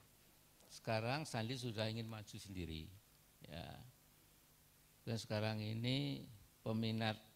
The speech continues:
capres itu kan banyak orang-orang yang sesungguhnya tidak qualified menurut saya, ya. Tapi tiba-tiba ingin jadi presiden. Ya. Ada Menteri B U M N, saya lupa namanya,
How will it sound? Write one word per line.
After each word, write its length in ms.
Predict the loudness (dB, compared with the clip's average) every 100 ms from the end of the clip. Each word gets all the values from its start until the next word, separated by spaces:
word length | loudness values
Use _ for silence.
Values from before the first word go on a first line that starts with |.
| -18 -4
capres 800 | -2 0 2 2 0 -8 -12 -14 -10
itu 320 | -8 -6 -2
kan 240 | -2 -2 -6 -12 -20 -20 -20 -20 -20 -20 -20 -2
banyak 320 | 0 2 2
orang-orang 480 | 2 2 2 0 0
yang 40 |
sesungguhnya 1160 | 0 0 2 2 2 4 4 4 4 4 0 -6 -16 -20 -10
tidak 280 | -2 -2 0
qualified 440 | 2 4 4 2 2
menurut 280 | 2 2
saya, 320 | 2 2 0 -2 -8 -14 -4
ya. 320 | -2 0 -2 -8 -20 -20 -20 -2
Tapi 720 | 0 2 2 4 2 0 -6 -8
tiba-tiba 720 | -2 0 -2 -2 0 0 -2 -6 -10
ingin 640 | -2 0 4 4 2 0 -6 -12 -20 -20 -20 -18
jadi 460 | -4 -4 -2 -2 -2
presiden. 480 | -6 -8 -12 -14 -14 -18 -20 -18 -16
Ya. 120 | -16 -16 -20 -20 -20 -20 -20 -20 -20 -10 -8
Ada 140 | -2 0
Menteri 300 | 0 -4 -6
B 80 |
U 160 | -4 -2
M 240 | -2 -2
N, 400 | 2 2 2 0
saya 160 | -4 -2
lupa 320 | -2 -2 -2
namanya, 480 | -2 0 0 0 -2